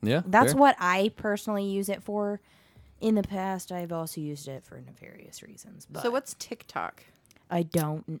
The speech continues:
Speaker 2: oh, TikTok is
Speaker 1: I,
Speaker 2: like
Speaker 1: it's videos,
Speaker 2: Vine,
Speaker 1: short.
Speaker 2: I think. It's like the new Vine.
Speaker 1: Yeah. Vines are also short videos.
Speaker 3: I, s-, I know,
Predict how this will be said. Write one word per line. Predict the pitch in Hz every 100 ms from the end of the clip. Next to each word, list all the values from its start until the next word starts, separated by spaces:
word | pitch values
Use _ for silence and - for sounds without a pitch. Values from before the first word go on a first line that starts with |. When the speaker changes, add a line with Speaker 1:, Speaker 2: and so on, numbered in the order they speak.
| -
Speaker 2:
oh, | 220 202
TikTok | - 247 208 277 208
is | - -
Speaker 1:
I, | 220
Speaker 2:
like | 196
Speaker 1:
it's | 220 175 -
videos, | 127 110
Speaker 2:
Vine, | 180 175 180 196 208 240 240
Speaker 1:
short. | 202 202
Speaker 2:
I | 220
think. | 240 240 247 - _ - -
It's | 185 196
like | 214 190
the | 190
new | 185 175 170
Vine. | 147 147 143 131 127 131
Speaker 1:
Yeah. | 92 85 - 104
Vines | 113 165 127 117 139
are | 101
also | 95 - 98
short | - - 92 90
videos. | 87 82 67 57 - -
Speaker 3:
I, | 220
s-, | - -
I | 196
know, | 208